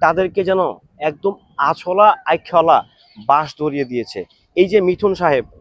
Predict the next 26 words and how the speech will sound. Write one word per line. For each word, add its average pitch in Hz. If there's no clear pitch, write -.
আহ, 123
উনি 143
খুব 170
রীতিমতো, 175
আহ, 123
কোয়াবের 156
প্রেসিডেন্ট, 170
উনি, 107
উনি 165
আসলে 170
কোনো 175
জাতীয় 151
দলের 170
কোনো 165
দায়িত্বে 131
নাই। 113
আমি 156
জানি 175
না 147
যারা 151
কোয়াবের 156
প্রেসিডেন্ট 170
হয় 147
তাদের 151
আসলে, 160
আহ, 104